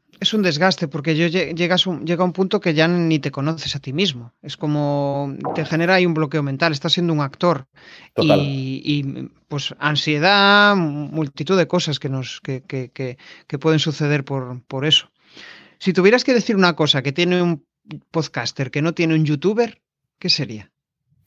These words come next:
Speaker 2: Hombre, la intimidad, se, se genera una intimidad brutal con el podcast. A mí me, me parece que, aunque incluso, aunque a mí me gusta el audio solo, pero aunque, aún
Speaker 1: Mm.
Speaker 2: incluso tener vídeo, yo creo que YouTube es un idioma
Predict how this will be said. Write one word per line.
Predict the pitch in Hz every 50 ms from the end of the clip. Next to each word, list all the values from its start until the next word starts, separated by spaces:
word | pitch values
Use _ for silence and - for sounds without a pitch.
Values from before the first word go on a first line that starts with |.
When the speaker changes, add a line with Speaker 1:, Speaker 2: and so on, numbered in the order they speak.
| - - _ _ _ _ _ _ _ _ _
Speaker 2:
Hombre, | - 123 123 123 127 123 117 104 110 117
la | 120 120
intimidad, | 117 107 101 117 104 107 101 110 113 110 104 104 107 101 104 - -
se, | - 127 110 101 -
se | - 123
genera | 113 - 120 113 113 117 120
una | 123 123 120
intimidad | 117 104 123 113 113 110 110 110
brutal | 113 113 107 - 107 107 98
con | - 104 101
el | 98 98
podcast. | 107 104 104 - 107 95 95 -
A | 98
mí | 98 104
me, | 104 110 107
me | - 120 110
parece | 101 113 135 131 - 123 -
que, | - 113 110 107 104 104 104 101 101 101 101
aunque | 110 113 117 104 - 117
incluso, | 113 107 - 135 143 135 - 156 151 151 147 - - - - - - _ _ _ -
aunque | 120 123 - 123
a |
mí | 131 151
me | 170
gusta | 175 170 165 165 - 143
el | 127
audio | 123 123 123 120 120 113 110
solo, | - 127 117 123 156 165
pero | 160 123 110
aunque, | 107 104 104 101 -
aún | 110 113 135 165
Speaker 1:
Mm. | 151
Speaker 2:
incluso | 139 107 113 110 - 120 110 104
tener | - 120 113 120 127 139
vídeo, | 135 135 131 127 143 156 165 165 - - _ _ _ _ _ _
yo | - 135
creo | 135 156 151
que | 139 156
YouTube | 139 131 127 139 135 135
es | 160 - 151
un | 139 127
idioma | 117 113 123 127 123 123 135 160 190 202